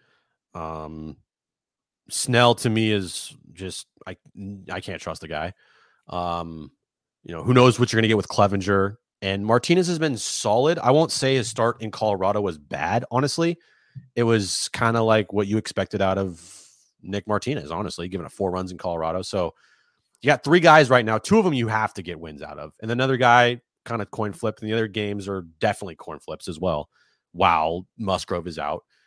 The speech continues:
But tonight was a perfect example of Darvish stepping up in a situation where they needed,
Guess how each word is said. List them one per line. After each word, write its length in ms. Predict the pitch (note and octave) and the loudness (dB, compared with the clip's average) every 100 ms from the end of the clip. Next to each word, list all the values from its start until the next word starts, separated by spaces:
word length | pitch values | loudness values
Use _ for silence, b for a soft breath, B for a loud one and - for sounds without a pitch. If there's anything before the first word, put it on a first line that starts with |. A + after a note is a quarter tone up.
| _ | _
But 120 | A#2+ | -4
tonight 160 | - B2 | 2 4
was 100 | B2 | 2
a 40 | |
perfect 260 | A2 C3 A#2 | 0 -2 -2
example 500 | G#2+ B2+ C3+ A2+ G#2+ | -2 -2 0 -2 -2
of 300 | G#2 G2+ F2 _ _ _ _ _ - | -4 -4 -8 _ _ _ _ _ -4
Darvish 320 | A#2 A2+ A2 | 0 2 0
stepping 540 | - - - A2+ B2 A2+ | -4 -6 2 2 4 4
up 240 | G#2+ - _ _ _ _ _ _ _ _ _ - | 2 2 _ _ _ _ _ _ _ _ _ -4
in 400 | A2 G#2+ G#2 G#2 - | -2 0 -4 -8 -8
a 160 | G2+ | -8
situation 600 | F2+ A#2+ - A2 G#2+ A#2+ | -6 -6 -2 -2 -2 -4
where 100 | G#2+ | -4
they 140 | G#2 G2 | -4 -6
needed, 380 | G2 G2+ G2 | -6 -6 -6